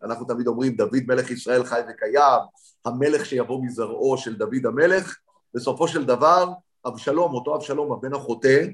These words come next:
אנחנו רואים שהוא חוזר, אה, מה שנקרא, אחר כך בדלת האחורית, והמלכים של, אה, ממלכת ישראל, אה, יהודה שאחריו,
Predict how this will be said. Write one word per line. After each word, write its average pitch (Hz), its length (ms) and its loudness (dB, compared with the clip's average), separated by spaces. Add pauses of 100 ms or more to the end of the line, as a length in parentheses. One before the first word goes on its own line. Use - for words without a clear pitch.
(540)
אנחנו 123 200 -2
רואים 135 240 4
שהוא 147 220 0
חוזר, 151 440 6 (180)
אה, 131 500 4
מה 131 80 -4
שנקרא, 135 340 -2
אחר 139 220 0
כך 143 220 -6
בדלת 143 380 -2
האחורית, 143 560 -2 (500)
והמלכים 120 2000 -2
של, 110 300 -6 (100)
אה, 110 120 0
ממלכת 127 420 -4
ישראל, 120 340 -4
אה, 120 60 8
יהודה 117 500 4
שאחריו, 131 600 0